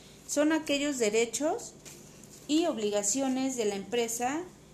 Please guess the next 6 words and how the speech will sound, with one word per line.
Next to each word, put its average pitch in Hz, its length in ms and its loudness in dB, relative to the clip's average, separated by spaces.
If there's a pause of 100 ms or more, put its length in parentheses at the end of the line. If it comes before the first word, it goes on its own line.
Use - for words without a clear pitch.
(160)
que 208 100 -2
son 226 280 0
intangibles, 226 1000 -2 (720)
pero 254 600 2 (460)
jurídicamente 233 840 -2
confieren 220 720 -4